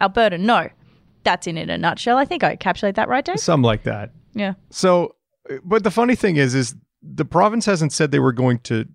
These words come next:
Speaker 2: enforce it, like, put
Speaker 1: No.
Speaker 2: it into effect.
Speaker 1: No, but they
Speaker 2: So
Speaker 1: proclaimed it,
Speaker 2: they
Speaker 1: right?
Speaker 2: proclaimed it, so
Speaker 1: Yeah.
Speaker 2: they could. So it's an injunction against something that the province isn't planning on using right now. They're not planning on using its turn off the taps powers as of this moment,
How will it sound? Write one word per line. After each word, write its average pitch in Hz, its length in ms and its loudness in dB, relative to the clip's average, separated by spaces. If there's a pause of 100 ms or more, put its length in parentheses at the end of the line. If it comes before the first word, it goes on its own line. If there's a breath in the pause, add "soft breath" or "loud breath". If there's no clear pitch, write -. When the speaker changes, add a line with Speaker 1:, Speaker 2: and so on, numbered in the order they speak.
(240)
Speaker 2:
enforce 180 480 -2
it, 143 160 -2
like, 135 200 0 (440)
put - 140 4
Speaker 1:
No. - 60 0
Speaker 2:
it 156 80 -8
into 139 280 2
effect. 117 580 -2
Speaker 1:
No, 170 460 -2
but 214 100 -2
they 240 100 2
Speaker 2:
So 233 120 0
Speaker 1:
proclaimed 240 340 2
it, 160 100 0
Speaker 2:
they 170 100 4
Speaker 1:
right? 170 120 2
Speaker 2:
proclaimed 175 420 2
it, 123 160 0
so 160 120 2
Speaker 1:
Yeah. 147 60 4
Speaker 2:
they 131 220 2
could. 117 460 0 (320 soft breath)
So 165 520 2 (260)
it's 151 200 -4
an 151 80 2
injunction 160 480 2
against 156 300 0
something 147 360 0
that 120 120 0
the 123 60 -4
province 127 580 0 (340)
isn't 147 220 2
planning 131 340 2
on 113 160 2
using 127 560 2
right 117 300 0
now. 104 260 -4
They're 120 140 0
not 117 220 -2
planning 123 320 -2
on 110 100 -4
using 113 320 -4
its - 140 -10
turn 123 240 -2
off 110 160 -4
the 120 80 -14
taps - 420 -6
powers 110 640 -4 (180)
as 123 200 0
of 113 100 -6
this 113 160 -2
moment, 117 460 0